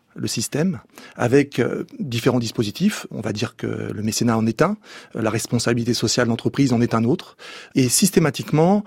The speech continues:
on fait illusion. On essaye de, on va dire, modifier à la marge les conséquences des actions néfastes que génère l'entreprise, mais on ne met, remet jamais fondamentalement en cause son moteur.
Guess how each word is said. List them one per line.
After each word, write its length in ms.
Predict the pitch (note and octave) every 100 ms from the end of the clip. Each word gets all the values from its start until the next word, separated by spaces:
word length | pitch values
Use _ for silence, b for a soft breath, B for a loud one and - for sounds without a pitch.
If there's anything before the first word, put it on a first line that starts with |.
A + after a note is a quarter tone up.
| B B -
on 80 |
fait 100 | -
illusion. 320 | D3 B2 G#2+ G2+ _ _ _
On 100 | D3
essaye 300 | C3+ B2 D3+
de, 260 | C3 C3+ D3 - -
on 60 |
va 60 | A#2+
dire, 120 | A2+
modifier 380 | C3+ A2 - D3+
à 40 |
la 100 | C#3
marge 360 | C3 D#3+ D3 G#2+ B B
les 120 | B2+
conséquences 520 | A#2 C3 C3 C#3 C#3 -
des 160 | G#2+
actions 360 | A2+ - C#3 C3+ B B
néfastes 540 | A#2 - G3 - - - -
que 80 |
génère 260 | A#2+ A#2+ A#2
l'entreprise, 580 | A2+ - A2 F#3+ G#3 B2 B B B
mais 80 | C3+
on 60 |
ne 60 | C#3+
met, 300 | D3 D#3+ D#3 _ _ -
remet 260 | C#3+ C#3
jamais 400 | B2 E3+ F#3 F3 -
fondamentalement 680 | - C3 B2+ B2+ B2+ B2+ B2
en 100 | A#2+
cause 440 | A2+ C#3+ F3 C#3+ - B B
son 160 | -
moteur. 440 | C3 B2+ B2 B2